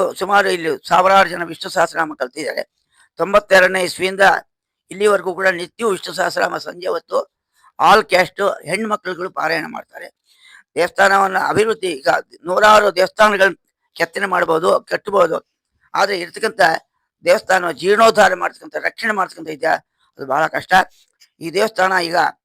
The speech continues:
ಇದು ಆರ್ಕಿಯಾಲಜಿಕಲ್ ಡಿಪಾರ್ಟ್ಮೆಂಟ್ ಸೇರಿದ್ದು. ಒಳಗಡೆ ಮಳೆಗಾಲದಲ್ಲಿ ಒಳಗಡೆ ಎಲ್ಲ ಸೋರ್ತಾ ಇದೆ, ಮತ್ತೆ ಒಂದ್ ಕಡೆ ಎಲ್ಲ ಕ್ರ್ಯಾಕ್ ಬರ್ತಾ ಇದೆ. ಇದನ್ನ ಸರ್ಕಾರ ಅವ್ರ ಗಮನ ತಗೊಂಡು ಮಾಡ್ಬೇಕು. ಆ ಮಾಡ-, ಮಾಡಿದ್ರೆ ದೇವಸ್ಥಾನ ಉಳಿಯುತ್ತೆ.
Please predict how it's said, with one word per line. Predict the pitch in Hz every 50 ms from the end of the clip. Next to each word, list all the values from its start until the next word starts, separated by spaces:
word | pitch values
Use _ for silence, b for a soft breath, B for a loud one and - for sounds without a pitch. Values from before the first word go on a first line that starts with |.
| _ _ _ _ _ b b b b _ _ -
ಇದು | 151 131
ಆರ್ಕಿಯಾಲಜಿಕಲ್ | 135 143 160 165 - 190 202 180 170 170
ಡಿಪಾರ್ಟ್ಮೆಂಟ್ | 170 - 170 170 160 127 127 139 147
ಸೇರಿದ್ದು. | - 156 180 175 - 185 170
ಒಳಗಡೆ | 143 143 175 190 190 196 196 180 - - _ _ _ _ _ _ _ _ _ _ -
ಮಳೆಗಾಲದಲ್ಲಿ | 160 185 202 214 208 208 208 202 196 196 190 170 139 - - - - -
ಒಳಗಡೆ | 156 165 175 185 185
ಎಲ್ಲ | 185 190 175
ಸೋರ್ತಾ | - - 160 165 156 - 175
ಇದೆ, | 165 156 147 160 165 - _ _ _ _ _ _ - -
ಮತ್ತೆ | 165 _ - 180
ಒಂದ್ | 170 170 165 165
ಕಡೆ | - 175 180 190
ಎಲ್ಲ | 190 196 185 - _ _ - _ _ _ _ _ _ -
ಕ್ರ್ಯಾಕ್ | - - 98 - - -
ಬರ್ತಾ | 180 170 - 160
ಇದೆ. | 151 139 - - - - _ _ _ _ _ _ -
ಇದನ್ನ | 175 151 190 208 214 185 160 151 - b b b b b b
ಸರ್ಕಾರ | - 160 165 - - 214 214 214 208
ಅವ್ರ | 202 196 180
ಗಮನ | 147 165 156 180 196 202
ತಗೊಂಡು | 196 - 180 175 170 160 160 135
ಮಾಡ್ಬೇಕು. | 147 160 175 165 156 147 - - - - _ _ _ _ _ b b b b b b
ಆ | 147
ಮಾಡ-, | 147 143 180 196 208 202 202 190
ಮಾಡಿದ್ರೆ | 165 170 180 190 190 190 185 175 165 127 - _ _ _ _ _
ದೇವಸ್ಥಾನ | - 165 180 - - 170 170 156
ಉಳಿಯುತ್ತೆ. | 147 147 165 165 160 - - 190 196 - _